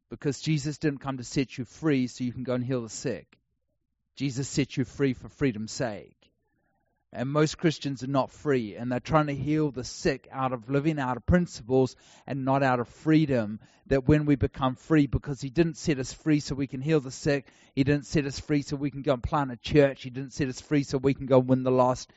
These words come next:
he set us free that we can be free. And wh-, so when we get, it's when we get free, it's people that are free turn the world right side up for Jesus. And, uh, so this one here, I actually, I have one wife, I have, uh,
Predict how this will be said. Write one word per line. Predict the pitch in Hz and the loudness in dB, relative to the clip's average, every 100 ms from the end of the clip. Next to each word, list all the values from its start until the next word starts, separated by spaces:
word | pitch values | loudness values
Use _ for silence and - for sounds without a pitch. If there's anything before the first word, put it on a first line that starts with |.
| _ - - | _ -18 -4
he | 127 | -4
set | - 147 123 | 0 -2 -2
us | - | -8
free | - 151 135 | -2 2 2
that | 131 | 0
we | 131 | -6
can | 123 127 | -6 -4
be | 110 | -4
free. | - - 139 117 90 95 - _ _ _ - | -6 2 4 4 2 -8 -16 _ _ _ -8
And | 123 131 135 | -2 0 2
wh-, | 139 | 2
so | - 151 | 2 4
when | 160 165 | 6 8
we | 156 | 6
get, | 139 143 131 _ _ - | 6 4 4 _ _ -2
it's | 143 - | -2 6
when | 170 175 | 8 10
we | 170 151 | 8 6
get | 147 120 | 4 0
free, | - - 180 156 | -8 4 8 8
it's | 139 - | 6 0
people | - 180 160 143 | 2 2 4 4
that | 135 | 4
are | 123 | 2
free | - - 160 156 135 | -2 -16 -6 -2 -2
turn | - 160 143 135 | -2 2 2 2
the | |
world | 127 135 127 127 | 4 4 4 4
right | 131 127 | 2 0
side | - 123 120 | -6 -4 -4
up | 117 | -6
for | - | -10
Jesus. | 120 131 127 113 120 104 104 - - _ _ - | -4 2 2 2 -4 -4 -10 -14 -18 _ _ -14
And, | - 127 | -6 -2
uh, | 127 | 0
so | 127 170 | 2 2
this | 156 190 180 | 2 0 2
one | 156 | 2
here, | 156 151 | 2 2
I | 127 135 | 2 -2
actually, | 151 - 147 127 _ _ | -2 -6 -4 -4 _ _
I | - 143 | -2 0
have | 123 | 0
one | 123 147 | 2 4
wife, | 147 135 160 _ _ _ _ _ _ _ _ _ - | 6 6 4 _ _ _ _ _ _ _ _ _ -12
I | 120 | -8
have, | 123 101 | -6 0
uh, | 123 113 | 0 0